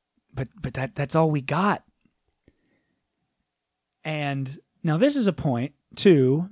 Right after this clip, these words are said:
where, um, I just wanna throw some, some things out because it's been a little bit since we've done, uh, what is essentially the, the true intro or the prologue. Um,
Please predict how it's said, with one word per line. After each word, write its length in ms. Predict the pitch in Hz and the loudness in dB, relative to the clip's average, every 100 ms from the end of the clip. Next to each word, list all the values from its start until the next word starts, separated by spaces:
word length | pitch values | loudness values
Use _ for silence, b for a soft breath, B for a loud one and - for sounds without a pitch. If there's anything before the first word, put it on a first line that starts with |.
| - | -6
where, 460 | 160 147 143 151 156 _ - | -2 0 2 0 -2 _ -4
um, 400 | 147 147 147 156 _ _ | 0 0 -2 -8 _ _
I 60 | 180 | -8
just 160 | 196 262 | -4 0
wanna 140 | 143 | 0
throw 320 | - 170 170 | 4 6 8
some, 440 | 170 202 196 190 - | 8 6 8 6 0
some 200 | - 202 | -2 0
things 340 | 185 208 208 190 | 2 2 4 4
out 320 | 190 143 - | 6 4 2
because 220 | 147 202 | -2 -2
it's 100 | 220 | 2
been 140 | 208 185 | 2 4
a 60 | |
little 400 | 175 170 170 170 - 165 | 4 6 6 4 -4 0
bit 220 | 170 160 | 2 2
since 220 | - 165 | -2 0
we've 180 | 160 147 | 0 0
done, 480 | 151 151 156 156 160 b b b b b - | 2 2 4 2 0 b b b b b -4
uh, 680 | 135 135 135 131 127 127 - _ _ | 0 2 4 4 2 0 -4 _ _
what 180 | 160 151 | 2 4
is 120 | 143 | 2
essentially 600 | 143 185 165 - 151 147 | 0 2 2 0 0 0
the, 480 | 135 139 139 131 135 _ _ _ _ 294 - _ _ - 226 | 0 2 4 2 -2 _ _ _ _ -20 -20 _ _ -16 -4
the 140 | 139 | -2
true 400 | - - 170 160 | 2 8 10 10
intro 480 | 147 156 - 151 147 | 8 2 4 6 8
or 120 | 143 | 6
the 100 | 135 | 2
prologue. 880 | - - 160 143 131 123 117 139 185 - b b b b - | 0 6 8 8 6 4 4 2 -2 -12 b b b b -2
Um, 680 | 143 135 131 123 123 120 | 0 0 0 0 -2 -4